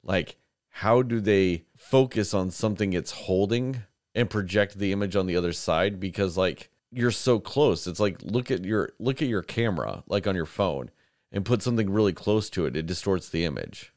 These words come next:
Like, I know that that's r-, really nitpicky and stuff like that, but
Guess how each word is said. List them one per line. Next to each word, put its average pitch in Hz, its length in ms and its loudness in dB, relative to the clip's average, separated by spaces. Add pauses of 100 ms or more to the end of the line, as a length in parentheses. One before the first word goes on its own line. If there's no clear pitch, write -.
(140)
Like, 82 380 -2 (260)
I 147 120 4
know 151 240 6
that 110 180 0
that's 101 220 -2
r-, 104 60 -6
really 101 520 0
nitpicky 101 640 0
and 85 100 -2
stuff - 300 -2
like 82 180 0
that, 90 380 0
but 92 380 0